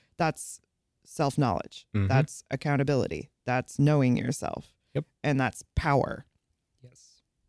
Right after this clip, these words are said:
Speaker 2: absolutely.
Speaker 1: And it goes with the good too.
Speaker 2: Mm-hmm.
Speaker 1: Like, when you get good <laughs> stuff done,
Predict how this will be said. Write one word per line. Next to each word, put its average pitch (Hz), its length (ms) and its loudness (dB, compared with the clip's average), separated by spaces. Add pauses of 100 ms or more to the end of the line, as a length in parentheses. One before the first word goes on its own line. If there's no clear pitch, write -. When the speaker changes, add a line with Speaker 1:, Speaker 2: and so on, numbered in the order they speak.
(160)
Speaker 2:
absolutely. 107 540 0 (220)
Speaker 1:
And 220 140 2
it 214 120 0
goes 202 260 2
with 196 100 2
the 208 60 0
good 202 260 0
too. 226 340 0 (320)
Speaker 2:
Mm-hmm. 120 200 0 (180)
Speaker 1:
Like, 151 260 2 (120)
when 151 240 4
you 156 480 4 (2250)
get 160 260 0
good 196 240 0
<laughs> - 0 -
stuff - 480 -8
done, 190 340 0